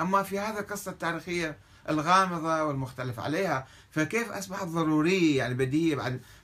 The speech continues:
ما تحتاج إلى نقاش؟ "ولولا ذلك لم يبقى الدين للمسلمين". طيب، الآن كل المسلمين فرق شيعية عديدة لا تؤمن بهذا الإمام، وهي عايشة ومتدينة والدين باقي،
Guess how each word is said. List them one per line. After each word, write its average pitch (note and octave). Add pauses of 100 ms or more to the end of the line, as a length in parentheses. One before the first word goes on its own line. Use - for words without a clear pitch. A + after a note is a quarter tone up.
ما G3
تحتاج E3
إلى A#2
نقاش؟ G#2 (2000)
"ولولا B3
ذلك A#2+ (420)
لم A#3+
يبقى A#3
الدين A3
للمسلمين". C3 (440)
طيب، F2
الآن A2 (100)
كل D#3+
المسلمين A#2+ (320)
فرق D3
شيعية C#3
عديدة B2+
لا E3+
تؤمن F3
بهذا C3+
الإمام، A#2 (440)
وهي E3+
عايشة E3+
ومتدينة C#3
والدين D#3
باقي، C3